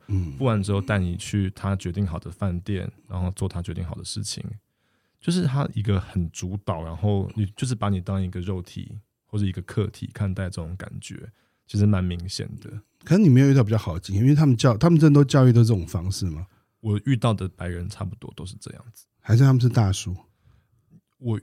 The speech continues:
Speaker 2: 我会约的都是算是我身体算是喜欢的样子，
Speaker 1: 哦。
Speaker 2: 对，可是白人都差不多，至少就我，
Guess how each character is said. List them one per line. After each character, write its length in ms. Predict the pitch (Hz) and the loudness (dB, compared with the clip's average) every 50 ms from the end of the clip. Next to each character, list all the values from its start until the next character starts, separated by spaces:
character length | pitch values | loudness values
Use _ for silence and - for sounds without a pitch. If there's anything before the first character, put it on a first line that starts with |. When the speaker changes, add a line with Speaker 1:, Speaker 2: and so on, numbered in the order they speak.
| _ - | _ -2
Speaker 2:
我 120 | 120 104 | 0 2
会 180 | 92 131 127 117 | 4 4 4 4
约 120 | 110 107 104 | 4 4 2
的 160 | 98 98 92 | 2 0 -2
都 220 | 92 - - 95 95 | -4 -4 -4 -4 -4
是 200 | 92 98 95 90 | -4 -4 -6 -6
算 200 | - 101 95 90 | -4 -4 -4 -2
是 120 | - 98 | -2 -4
我 180 | 95 90 - 95 | -4 -4 -4 -4
身 160 | - - 98 | 0 0 0
体 140 | 92 - 90 | 0 0 -2
算 180 | - - 101 | -2 0 0
是 80 | 101 101 | 2 0
喜 220 | 101 - - 92 | 0 -2 -4 -6
欢 200 | - - 101 92 | -6 -4 -4 -2
的 80 | 92 110 | 2 4
样 220 | 120 117 117 113 | 6 6 6 6
子， 300 | 113 110 110 110 110 107 | 6 4 4 4 4 4
Speaker 1:
哦。 20 | 107 | 4
Speaker 2:
对， 120 | 107 104 104 | 4 4 4
可 100 | 104 98 | 2 2
是 180 | 98 104 104 98 101 - | 0 -2 -6 -6 -10 -12
白 160 | - 98 92 | -12 -10 -10
人 180 | 92 92 - - - | -8 -10 -10 -12 -12
都 80 | - - - | -12 -12 -12
差 180 | - - - - 131 | -12 -14 -14 -16 -16
不 60 | - - - 107 | -18 -20 -20 -20
多， 280 | - - - - 101 107 98 98 _ _ _ _ _ _ _ _ | -20 -16 -12 -10 -10 -10 -10 -12 _ _ _ _ _ _ _ _
至 100 | - - | 2 2
少 80 | 120 104 | 4 4
就 160 | 92 - 110 | 4 4 2
我， 100 | 92 87 | 2 2